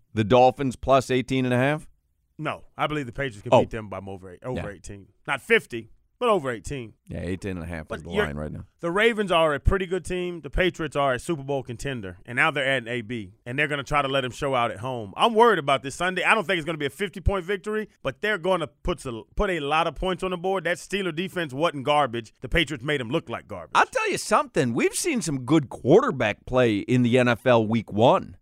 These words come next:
Speaker 2: Oh,
Speaker 1: Like,
Speaker 2: yeah.
Speaker 1: I'm watching the game last night. Deshaun Watson is real.
Speaker 2: Yes.
Speaker 1: Like, he's real. They had some offensive line breakdowns when I know we were all watching Laremy Tunsil, and he got blown up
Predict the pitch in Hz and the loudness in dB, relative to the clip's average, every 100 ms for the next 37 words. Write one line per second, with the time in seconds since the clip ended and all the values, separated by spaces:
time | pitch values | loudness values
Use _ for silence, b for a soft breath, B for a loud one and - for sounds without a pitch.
0 | _ 147 156 180 294 294 269 262 190 156 | _ -2 4 4 4 6 4 4 -2 -4
1 | 180 226 240 185 147 196 247 247 - - | -2 -2 0 0 0 0 0 0 -8 -6
2 | - 508 508 294 143 190 254 - 156 120 | -2 2 0 0 0 2 2 0 -2 -2
3 | 95 87 - - - 185 175 117 - _ | -2 -8 -12 -20 2 6 8 6 2 _
4 | - 98 98 110 240 190 92 - - _ | -18 -10 -4 4 4 4 0 -6 -16 _
5 | _ _ - - - _ _ _ _ - | _ _ -18 -18 -20 _ _ _ _ 2
6 | 180 - - _ _ _ - 294 269 165 | 4 2 -10 _ _ _ -2 0 0 0
7 | 254 165 - b - 269 330 277 - 170 | 2 0 -2 b 4 4 6 4 2 -2
8 | 170 160 185 165 143 117 190 233 170 123 | 2 2 4 2 0 4 6 6 4 2
9 | 127 - 123 120 113 135 175 180 147 139 | 2 2 2 2 2 2 4 4 4 4
10 | 117 160 151 127 123 - 113 120 113 107 | 8 8 8 6 2 0 0 2 2 0
11 | 139 135 101 98 123 120 90 113 117 110 | 2 2 2 -2 0 0 2 2 2 2
12 | 107 90 | 0 0